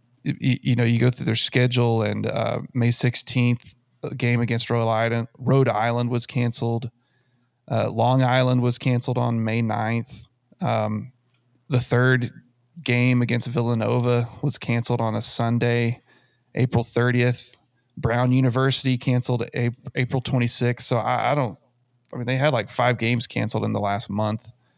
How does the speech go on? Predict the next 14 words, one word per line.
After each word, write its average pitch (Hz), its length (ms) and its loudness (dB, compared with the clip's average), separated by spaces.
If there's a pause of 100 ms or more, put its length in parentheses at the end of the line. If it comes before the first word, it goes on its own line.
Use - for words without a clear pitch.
(920)
Uh, 107 240 0
that 110 180 0
could 120 140 2
have 113 100 0
helped 110 240 0
them 110 120 2
or 107 60 2
it 107 60 -4
could 107 140 0
have 107 80 0
hurt 104 180 -2
them. 104 160 -4
Who 165 120 -2
knows? - 400 -4